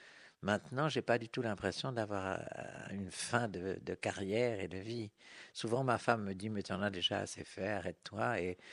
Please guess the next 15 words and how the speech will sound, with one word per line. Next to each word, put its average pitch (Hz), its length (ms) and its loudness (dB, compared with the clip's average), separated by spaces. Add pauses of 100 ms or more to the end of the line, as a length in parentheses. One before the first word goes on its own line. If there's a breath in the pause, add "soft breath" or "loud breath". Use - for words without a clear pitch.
(300 loud breath)
et 90 160 2
je 82 200 -2 (160)
dis : « 107 180 -2
Non, 160 220 4
parce 98 180 0
que 101 120 -2
ce - 100 -6
qui 107 120 -8
m'intéresse, 104 520 0 (140)
c'est 87 80 -6
ce - 120 -10
que 85 100 -6
je 78 100 -8
vais 80 80 -6
faire - 180 -8